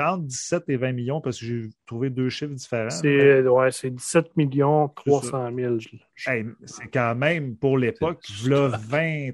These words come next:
Speaker 1: ans, là, c'est énorme, là.
Speaker 3: Puis c'est juste
Speaker 2: Ben,
Speaker 3: pour la
Speaker 2: c'est
Speaker 3: P S deux, là.
Speaker 2: Ouais. Si, ben, si tu checkes dans les cinq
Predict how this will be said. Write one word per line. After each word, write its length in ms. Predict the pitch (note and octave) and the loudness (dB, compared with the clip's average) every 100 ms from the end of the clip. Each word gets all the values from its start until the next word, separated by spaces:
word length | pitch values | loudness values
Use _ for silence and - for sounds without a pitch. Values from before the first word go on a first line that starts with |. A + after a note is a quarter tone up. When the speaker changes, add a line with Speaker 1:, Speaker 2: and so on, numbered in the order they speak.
| D3+ | -4
Speaker 1:
ans, 320 | E3+ F3+ C3 | -4 -4 -6
là, 120 | C3 | -8
c'est 240 | C3 G#2 - - | -8 -12 -12 -10
énorme, 520 | A#2 A2 A#2 G#2 - - | -8 -6 -6 -6 -12 -20
là. 160 | - - - _ | -20 -20 -20 _
Speaker 3:
Puis 80 | - | -4
c'est 140 | - | 0
juste 160 | G2 C3 | 6 6
Speaker 2:
Ben, 40 | |
Speaker 3:
pour 120 | B2+ A#2 | 8 8
la 80 | |
Speaker 2:
c'est 60 | A2 | 8
Speaker 3:
P 100 | B2 | 8
S 240 | A2+ G2+ | 6 4
deux, 340 | F#2 A2+ C#3+ C3 | 2 4 6 4
là. 260 | A2 G2 F2 - _ _ _ | 0 -4 -8 -14 _ _ _
Speaker 2:
Ouais. 180 | C#3 C3+ - _ _ - | 0 0 0 _ _ -8
Si, 260 | - F#3 | -2 4
ben, 180 | E3 C#3+ | 8 8
si 220 | C3 - G#3 | 6 0 -4
tu 120 | - | -4
checkes 300 | - F#3 G#3+ - | 2 4 4 4
dans 140 | C#3 | 4
les 160 | C3+ C3 | 4 2
cinq 540 | A#2+ - F#3 G3+ F3 | 0 0 2 2 0